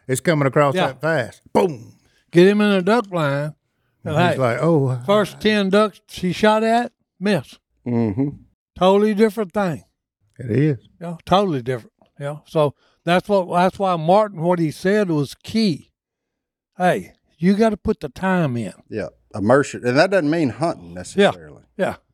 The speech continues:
Speaker 3: Just be out there
Speaker 2: Yeah,
Speaker 3: with 'em.
Speaker 2: be in it
Speaker 1: Mm-hmm.
Speaker 2: and learn, learn from 'em.
Speaker 3: Learn
Speaker 1: Absorb
Speaker 3: your
Speaker 1: it.
Speaker 3: critter.
Speaker 2: Yeah.
Speaker 3: Learn their habitat,
Speaker 2: Yeah.
Speaker 3: learn
Speaker 2: Well, that's
Speaker 3: everything.
Speaker 2: like deer, okay?
Speaker 1: I probably
Speaker 2: Deer
Speaker 1: knew
Speaker 2: are
Speaker 1: deer.
Speaker 2: the, are one of the most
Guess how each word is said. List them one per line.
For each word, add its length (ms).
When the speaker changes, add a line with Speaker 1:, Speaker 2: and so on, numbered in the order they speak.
Speaker 3:
Just 340
be 220
out 220
there 180
Speaker 2:
Yeah, 160
Speaker 3:
with 80
'em. 60
Speaker 2:
be 260
in 180
it 160
Speaker 1:
Mm-hmm. 140
Speaker 2:
and 200
learn, 680
learn 420
from 360
'em. 40
Speaker 3:
Learn 300
Speaker 1:
Absorb 120
Speaker 3:
your 100
Speaker 1:
it. 80
Speaker 3:
critter. 380
Speaker 2:
Yeah. 180
Speaker 3:
Learn 400
their 140
habitat, 400
Speaker 2:
Yeah. 60
Speaker 3:
learn 180
Speaker 2:
Well, 120
that's 220
Speaker 3:
everything. 220
Speaker 2:
like 80
deer, 320
okay? 460
Speaker 1:
I 220
probably 300
Speaker 2:
Deer 320
Speaker 1:
knew 60
Speaker 2:
are 140
Speaker 1:
deer. 100
Speaker 2:
the, 240
are 540
one 320
of 200
the 200
most 840